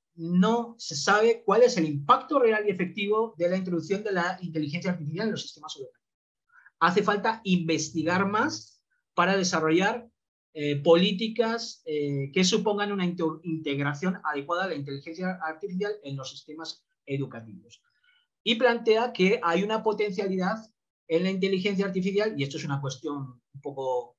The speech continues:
eh, interesante que todos los profes en las universidades deben tener en cuenta,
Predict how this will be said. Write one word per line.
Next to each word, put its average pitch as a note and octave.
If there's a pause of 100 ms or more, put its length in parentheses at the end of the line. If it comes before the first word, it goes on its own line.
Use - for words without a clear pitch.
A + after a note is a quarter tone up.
(240)
eh, B2
interesante D#3+
que E3
todos D#3
los D#3
profes E3+ (140)
en C#3+
las D3
universidades D3
deben D#3+
tener D#3+
en D#3
cuenta, G3